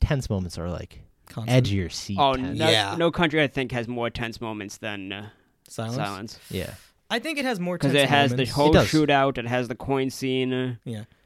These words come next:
Speaker 3: It has, there's definitely one more. Oh, him running away from the cartel at the beginning.
Speaker 2: Yeah. No,
Speaker 1: Yeah.
Speaker 2: I agree.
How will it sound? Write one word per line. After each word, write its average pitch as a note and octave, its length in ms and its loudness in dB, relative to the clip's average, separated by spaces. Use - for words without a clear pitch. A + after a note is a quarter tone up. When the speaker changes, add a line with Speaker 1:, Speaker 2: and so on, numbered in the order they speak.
Speaker 3:
It A#2 140 -8
has, A#2 800 -2
there's A2+ 160 -10
definitely A2+ 380 -6
one G#2 120 -10
more. G2 160 -12
Oh, C3 220 4
him D3 220 -2
running C#3+ 200 -2
away C#3 160 0
from C3+ 100 -6
the C3 60 -2
cartel D3+ 300 0
at E3+ 40 0
the - 60 -8
beginning. D3+ 240 -6
Speaker 2:
Yeah. B2+ 160 -2
No, D3+ 160 2
Speaker 1:
Yeah. A3+ 60 6
Speaker 2:
I C4 80 6
agree. C3+ 320 0